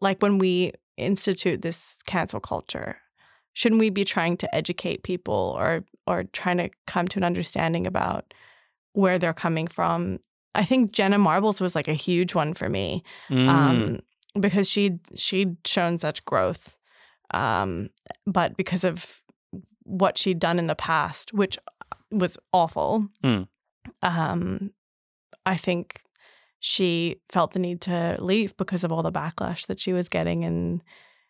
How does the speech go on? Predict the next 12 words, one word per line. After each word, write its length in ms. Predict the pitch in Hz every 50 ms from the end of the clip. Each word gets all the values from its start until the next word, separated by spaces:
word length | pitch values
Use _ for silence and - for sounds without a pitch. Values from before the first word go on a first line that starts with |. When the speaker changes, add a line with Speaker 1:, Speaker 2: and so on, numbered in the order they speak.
| _ _ -
Speaker 1:
th-, 120 | 214 - - _ - - - - -
then, 880 | 208 - 175 170 - 185 170 165 185 180 175 175 175 170 170 170 165 - _ - -
you 140 | 190 190 180
know, 380 | 170 165 160 165 170 170 - - _ _ _ _ _ - - - - _ _ _ _ _
we 200 | - 185 185 196
kind 320 | 180 - - 190 185 185 180
of 280 | 180 175 180 - - -
created 360 | - - 196 180 175 170 170
a 320 | 175 170 170 170 170 165 190
situation 560 | - - 180 - 175 165 165 165 - - 190
where 120 | 180 175
people 460 | 170 - 185 185 175 175 170 170 175